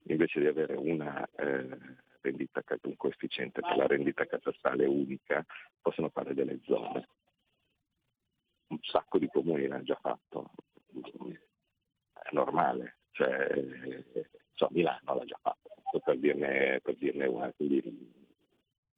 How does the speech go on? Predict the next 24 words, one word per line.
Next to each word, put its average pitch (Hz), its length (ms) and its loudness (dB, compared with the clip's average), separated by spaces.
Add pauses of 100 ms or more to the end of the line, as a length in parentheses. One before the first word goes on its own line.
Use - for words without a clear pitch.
(100)
non - 120 -12
siamo 67 320 -2
morti. - 420 0 (680)
Eh, 67 460 2 (340)
e, 85 160 6
e 65 840 4
la 65 140 -2
cosa 71 240 0
importante - 500 -4
è 76 60 0
non 65 120 -8
mettere 67 440 -2
il 65 160 2
valore 64 340 0
di 64 100 0
mercato, - 640 -2 (240)
quello 69 480 2 (720)
è, 76 160 0
è - 100 -4
pericolosissimo, 67 1000 -2
prendere 65 640 0
la 69 160 -6
propria - 340 2
casa - 520 -4